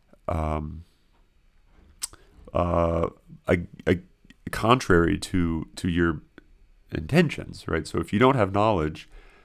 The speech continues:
the, the things that you tell people to do might actually undermine yourself. And we talked about this a little bit last time. Uh, it would be like if the person that didn't fully understand,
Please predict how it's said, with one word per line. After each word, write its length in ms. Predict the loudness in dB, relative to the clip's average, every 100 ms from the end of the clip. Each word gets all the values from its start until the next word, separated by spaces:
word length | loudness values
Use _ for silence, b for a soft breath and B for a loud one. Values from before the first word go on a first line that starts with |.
| b -16
the, 120 | -14 -8
the 120 | -6
things 460 | -2 0 0 0 0
that 200 | -2 0
you 180 | -4 -4
tell 300 | -2 -2 0
people 300 | -2 -4 -6
to 140 | -6
do 460 | -2 2 2 0 -4 b b -4
might 280 | 2 2 2
actually 480 | -2 -2 0 0 2
undermine 800 | 0 2 2 2 2 2 0 -4 -10 -20 -20 _ _ -20 -18 -2
yourself. 640 | 0 2 0 -2 -8 -4
And 120 | 0 0
we 80 |
talked 240 | 4 4 6
about 200 | 4 2
this 120 | 0
a 60 | 0
little 120 | 0
bit 140 | -2
last 300 | 0 -2 -2
time. 280 | -6 -6 -10 -16 _ _ -20 -20 _ -20 -2
Uh, 300 | 2 4 2 0 b b b b b
it 60 |
would 100 | 2
be 60 | 8
like 180 | 8 6
if 100 | 2
the 60 |
person 480 | 2 4 4 2 2
that 180 | 4 4
didn't 240 | 2 0
fully 440 | -4 0 4 6 6
understand, 920 | 4 2 0 -4 0 2 2 0